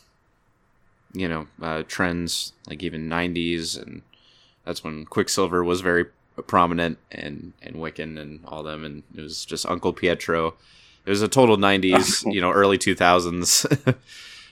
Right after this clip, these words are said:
Speaker 1: Uh, it was
Speaker 2: Yeah,
Speaker 1: pretty cool.
Speaker 2: there's the, the Malcolm in the Middle <laughs>
Speaker 1: Yeah,
Speaker 2: episode.
Speaker 1: Malcolm in the Middle, uh,
Speaker 2: <laughs> They
Speaker 1: vibes.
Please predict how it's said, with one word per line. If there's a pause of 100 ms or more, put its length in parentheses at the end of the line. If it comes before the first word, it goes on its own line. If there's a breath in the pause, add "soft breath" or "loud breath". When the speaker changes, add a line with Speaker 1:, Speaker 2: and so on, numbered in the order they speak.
(120)
Speaker 1:
Uh,
it
was
Speaker 2:
Yeah,
Speaker 1:
pretty
cool.
Speaker 2:
there's
the, (520)
the
Malcolm
in
the
Middle (100)
<laughs> (100)
Speaker 1:
Yeah,
Speaker 2:
episode.
Speaker 1:
Malcolm
in
the
Middle,
uh,
Speaker 2:
<laughs>
They
Speaker 1:
vibes.